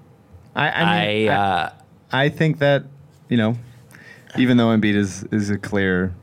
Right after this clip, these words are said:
Speaker 1: you know, number one difference maker for this team, I, I think that having Ben and Tobias and Jimmy sort of, you know, dilutes the vote a little bit there.
Speaker 2: Well, that sounds like nonsense to me. I mean,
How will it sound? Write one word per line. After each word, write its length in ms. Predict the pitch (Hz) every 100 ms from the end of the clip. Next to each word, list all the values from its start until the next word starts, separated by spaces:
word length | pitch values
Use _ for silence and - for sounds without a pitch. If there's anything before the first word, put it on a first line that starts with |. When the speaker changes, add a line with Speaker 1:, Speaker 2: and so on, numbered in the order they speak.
| 214
Speaker 1:
you 80 | 104
know, 220 | 82 95 104
number 300 | 98 92 87
one 200 | 85 85
difference 280 | 92 95
maker 200 | 90 85
for 100 | 87
this 140 | 90 -
team, 200 | 95 95
I, 120 | 90
I 140 | 87 95
think 320 | - 95 92
that 280 | 90 82 -
having 520 | 95 85 87 85 85 - - - - - - _ -
Ben 180 | 92
and 120 | 87 87
Tobias 360 | 85 85 82
and 80 | 87
Jimmy 240 | 87 87
sort 220 | 85 85 82
of, 260 | 78 -
you 60 | 95
know, 180 | 80 87 85 -
dilutes 560 | 92 82 87 - - - - _
the 80 | 87
vote 220 | 87 82
a 60 | 78
little 160 | 80
bit 180 | 78 -
there. 220 | - - - - - - - - - - - - - - -
Speaker 2:
Well, 520 | 101 104 98 90 82 - - - -
that 160 | 123 127
sounds 260 | 120 107
like 120 | 92 85
nonsense 520 | 82 82 - 80 -
to 100 | -
me. 300 | 80 78 78 - -
I 120 | - 95
mean, 420 | 98 92 90